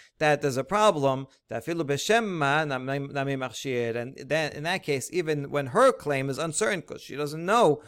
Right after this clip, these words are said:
what the status was beforehand, he said, "Probably she checks it out before she gets married." Okay, but she doesn't know for sure. Right now, she's not claiming she knows for sure. Um, uh, nameh machshir,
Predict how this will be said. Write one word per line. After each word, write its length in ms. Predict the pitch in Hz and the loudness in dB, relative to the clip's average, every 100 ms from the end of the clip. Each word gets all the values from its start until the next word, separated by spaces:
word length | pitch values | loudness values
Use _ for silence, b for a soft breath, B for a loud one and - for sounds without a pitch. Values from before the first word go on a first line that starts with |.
| B B | B B
what 200 | - 151 | 2 2
the 80 | 151 | 2
status 480 | - 143 131 123 - | 0 2 2 -2 -2
was 400 | 135 160 165 - - 117 | 2 2 2 -6 -14 -10
beforehand, 540 | 120 190 190 147 117 | -4 2 4 4 0
he 60 | 117 | -2
said, 280 | - 123 117 b b 196 | 0 2 0 b b 0
"Probably 260 | 233 226 | 6 6
she 140 | 165 135 | 4 0
checks 280 | 151 147 | -2 0
it 80 | 151 | 2
out 220 | 185 170 | 4 4
before 240 | 127 - 139 | 0 -6 -6
she 140 | - | -6
gets 180 | 131 120 | -10 -6
married." 360 | 151 147 123 - b b b | -4 -2 -4 -8 b b b
Okay, 200 | 170 156 | -6 -4
but 160 | 120 127 | -4 -4
she 100 | 170 | -2
doesn't 240 | 180 156 | -4 -2
know 140 | 165 147 | 0 0
for 120 | 156 | -2
sure. 500 | 151 233 220 175 175 - | -2 4 6 4 0 -6
Right 220 | - 151 | -2 0
now, 180 | 170 180 | 0 -2
she's 160 | - 143 | -2 -4
not 160 | 139 | -4
claiming 340 | - 170 175 156 | -4 -4 -4 -8
she 140 | 143 | -6
knows 200 | 139 127 | -4 -6
for 120 | 135 | -8
sure. 340 | 120 127 127 139 B B B - | -8 -8 -8 -12 B B B -6
Um, 440 | 147 135 131 127 131 | 2 6 6 4 0
uh, 200 | 131 135 | 0 2
nameh 420 | 147 151 156 160 | 0 2 0 0
machshir, 600 | 170 - 233 202 175 | -2 -4 0 2 2